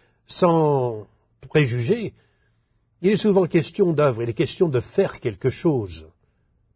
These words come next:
d'écouter Dieu, de pratiquer sa loi, ses principes, ses commandements. Fortifié à tous égards par la puiss-, sa puissance glorieuse, en sorte que vous soyez toujours et avec joie persévérants et patients.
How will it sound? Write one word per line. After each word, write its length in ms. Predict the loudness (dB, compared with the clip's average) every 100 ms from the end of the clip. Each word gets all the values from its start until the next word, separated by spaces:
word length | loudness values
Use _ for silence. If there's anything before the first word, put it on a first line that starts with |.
| _ _ _ -4
d'écouter 500 | -4 -2 -2 0 0
Dieu, 320 | 0 0 2
de 100 | 0
pratiquer 640 | -4 -4 -4 -8 -6 -6
sa 200 | -2 -4
loi, 320 | -2 -2 -2
ses 160 | -4 -10
principes, 540 | -8 -8 -6 -12 -14
ses 140 | -12 -14
commandements. 640 | -8 -4 -4 -4 -4 -6 _ _ _ _ _ _ _ _ _ _ _ _ _ _ _ _ _
Fortifié 460 | -2 0 0 4 4
à 60 | 4
tous 220 | 2 2
égards 340 | 4 4 4
par 120 | 2
la 120 | 2 2
puiss-, 380 | -2 -4 -4 -2
sa 160 | -2
puissance 480 | -2 -4 0 0 0
glorieuse, 560 | 0 0 2 2 0 -6 -18 -4
en 80 | -2
sorte 260 | 2 0
que 80 | 0
vous 140 | -4 -4
soyez 320 | -2 -2 -2
toujours 340 | -2 0 2
et 60 | 2
avec 240 | 2 0
joie 240 | 2 0 0 _ _
persévérants 680 | -4 -2 -4 0 0 0 -6
et 140 | -12
patients. 680 | -8 -8 -8 -6 -6 -6